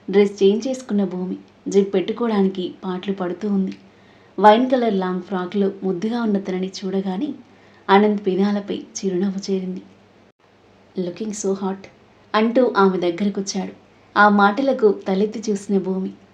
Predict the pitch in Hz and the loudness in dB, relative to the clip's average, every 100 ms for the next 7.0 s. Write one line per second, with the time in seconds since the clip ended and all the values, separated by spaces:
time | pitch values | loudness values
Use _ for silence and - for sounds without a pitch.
0 | _ - 196 202 202 202 196 226 233 214 | _ -2 0 2 2 4 4 2 -2 -4
1 | 208 190 196 196 190 185 - 180 185 190 | -2 -2 2 2 0 -4 -6 -6 -4 -4
2 | 190 285 294 - _ _ - - 226 233 | -4 -6 -8 -10 _ _ -14 -4 -2 0
3 | 262 214 208 190 - 190 185 180 185 - | 2 2 2 0 0 -4 -2 -4 -8 -6
4 | 190 196 - _ _ _ _ - - 196 | -6 -6 -10 _ _ _ _ -18 -14 -10
5 | 202 196 196 196 202 - _ _ _ 214 | -8 -6 -4 -6 -8 -20 _ _ _ 4
6 | 220 226 208 180 180 202 196 190 196 - | 4 2 0 -4 -6 -6 -6 -4 -6 -10